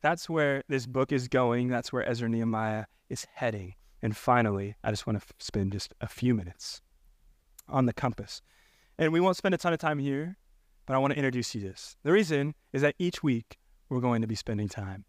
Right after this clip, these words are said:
showing how Jesus is the compass that orients us to read this book rightly. But I want to just help us see some as just a big picture. So if Ezra Nehemiah is this story, of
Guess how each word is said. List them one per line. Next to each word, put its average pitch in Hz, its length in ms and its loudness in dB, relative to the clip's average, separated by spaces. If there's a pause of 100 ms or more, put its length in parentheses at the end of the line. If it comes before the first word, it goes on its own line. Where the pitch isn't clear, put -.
showing 104 500 2
how 110 180 -2
Jesus 110 520 -2
is 110 100 -8
the - 80 -4
compass - 360 -2
that - 160 -14
orients 143 380 4
us 104 200 -6
to 123 120 -4
read 113 140 0
this 104 120 -6
book 98 200 -10 (240)
rightly. 113 420 0 (220)
But 135 100 0
I 131 100 6
want 139 180 2
to 131 140 -4 (280)
just 123 380 0
help 120 280 0
us - 360 -4 (140)
see 113 500 -2 (200)
some 107 640 -2 (480)
as 117 220 -2
just 110 240 -4
a 107 120 -4 (200)
big 104 320 0 (300)
picture. - 420 -8
So 139 260 4 (380)
if 139 80 -4
Ezra 190 240 2
Nehemiah 170 440 2
is 151 180 -4
this 151 160 -4
story, 143 560 2 (260)
of 131 300 0